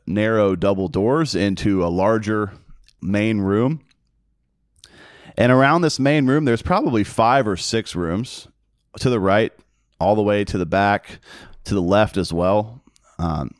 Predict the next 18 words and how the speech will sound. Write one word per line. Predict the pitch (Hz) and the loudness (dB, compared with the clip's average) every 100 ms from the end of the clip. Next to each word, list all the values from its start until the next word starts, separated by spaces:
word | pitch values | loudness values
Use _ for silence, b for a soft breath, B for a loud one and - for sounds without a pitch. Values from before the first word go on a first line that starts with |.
| - | -12
these | 87 101 85 | -4 -4 -2
rooms | 98 107 98 | -2 -2 -2
hold | - 95 90 | -2 0 0
the | 80 | -2
library. | 85 101 110 107 107 107 107 104 - B B B - | 2 2 4 2 0 0 -2 -4 -8 B B B -6
They | 92 87 | -4 -2
are | 80 71 | -4 -2
office | 90 110 113 107 | 2 2 2 -4
spaces. | - - 104 98 - 101 98 - - _ _ _ _ _ _ _ _ _ _ _ _ _ _ _ - | -4 -2 -2 -2 -4 -4 -4 -6 -10 _ _ _ _ _ _ _ _ _ _ _ _ _ _ _ -6
And | 101 101 | -4 0
then | 110 117 113 | 2 2 0
on | - 101 | 0 -2
the | 92 | 0
left | 104 120 | 0 0
side | - 123 113 110 | 0 2 4 4
of | 92 | 2
that | 107 92 | 2 2
room, | 98 117 143 | 0 0 0